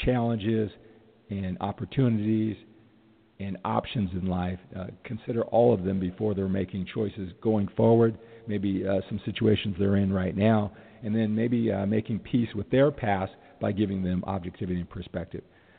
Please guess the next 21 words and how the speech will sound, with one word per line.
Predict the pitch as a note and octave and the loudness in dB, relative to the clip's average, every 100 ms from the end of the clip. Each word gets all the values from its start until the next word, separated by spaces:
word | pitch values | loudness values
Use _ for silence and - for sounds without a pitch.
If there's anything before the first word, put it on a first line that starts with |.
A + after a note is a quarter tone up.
| - | -10
Uh, | F#2 | -6
I | E2+ A2 | -2 0
really | A2 B2+ C3 | 4 6 6
don't | A#2+ G2+ | 4 4
like | A2+ - | 2 0
the | G2+ | -4
term | A#2 G#2 G2 | -2 -2 0
life | G#2+ A2 | -2 -2
coach. | A#2 A2+ | -4 -4
I | G2+ | -6
think | G#2 - | -8 -8
people | G2 F#2+ F#2 - | -8 -8 -8 -8
know | G2 G#2 | -4 -2
what | G#2+ | -2
that | G2+ G2 | -4 -2
is, | A2+ A2+ | -2 -2
whether | F#2+ F2+ F2 | -4 -4 -6
they | F#2 | -4
have | G2 F#2 | -4 -4
a | F2+ | -8
positive, | - F#2+ G#2 F2+ G2 G2 | -10 -8 -6 -6 -6 -6